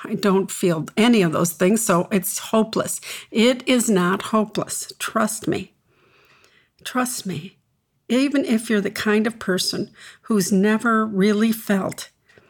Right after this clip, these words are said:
that you believe in yourself, you can still change things.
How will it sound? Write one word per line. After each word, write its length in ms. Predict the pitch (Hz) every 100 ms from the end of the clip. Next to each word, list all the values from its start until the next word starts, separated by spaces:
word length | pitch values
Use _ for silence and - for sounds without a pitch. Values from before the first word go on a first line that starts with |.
| _ _ - _ 190
that 280 | 185 190
you 160 | 190 220
believe 400 | 202 202 202 190
in 140 | 175
yourself, 520 | 175 - - - - 226
you 140 | 220
can 200 | 226 190
still 520 | - - - 202 196
change 500 | 202 - 180 185 -
things. 420 | - - - -